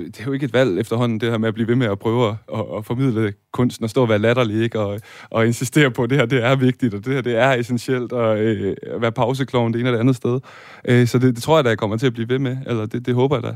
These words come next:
eller det, det gør jeg, det bliver, <laughs> det, det kan ikke lade være med. Øhm, og så kunne jeg godt tænke mig at udgive nogle bøger også selv,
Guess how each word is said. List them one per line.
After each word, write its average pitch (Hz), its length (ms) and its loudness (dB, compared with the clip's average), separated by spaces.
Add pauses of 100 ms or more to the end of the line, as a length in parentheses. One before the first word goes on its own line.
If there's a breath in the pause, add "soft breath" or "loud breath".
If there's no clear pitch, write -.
eller 107 180 -4
det, 95 80 -8
det 107 80 -6
gør 101 100 2
jeg, 135 240 4
det 123 80 -6
bliver, 131 240 0
<laughs> - 80 -4
det, - 0 -
det 127 120 -2
kan 120 140 -6
ikke 135 120 -8
lade 117 80 -2
være 131 100 2
med. 127 100 -4 (460 loud breath)
Øhm, 113 380 0 (680)
og 131 80 -4
så 131 60 2
kunne 135 40 4
jeg 131 40 2
godt 127 120 0
tænke 143 120 0
mig 123 60 2
at 117 40 2
udgive 135 180 4
nogle 110 120 2
bøger 127 220 0
også 113 220 -6
selv, 113 140 -10